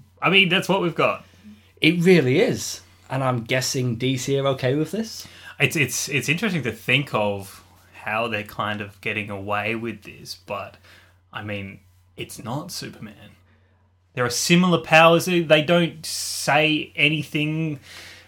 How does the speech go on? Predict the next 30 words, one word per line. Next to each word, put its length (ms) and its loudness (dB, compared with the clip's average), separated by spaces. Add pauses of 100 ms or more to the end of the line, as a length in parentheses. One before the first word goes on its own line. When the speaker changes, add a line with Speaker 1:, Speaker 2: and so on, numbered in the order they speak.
(120)
Speaker 1:
like 260 2
Krypton. 600 2
They 140 -4
don't 240 -10
say 640 -12 (120)
Speaker 2:
I 100 -2
mean, 260 2
you 220 2
say 480 2
similar, 800 -2 (100)
I 240 0
say 480 -4 (100)
same. 580 -2 (500)
Same 480 2
powers, 460 0
but 260 -2
he 220 6
is 180 2
evil. 500 0
So 140 -4
I 120 0
guess 260 -2
by 300 -2
having 320 0
that 360 -2
strong 480 2
distinction 760 -4 (480)
isn't 300 0
the 100 -10
same. 240 -12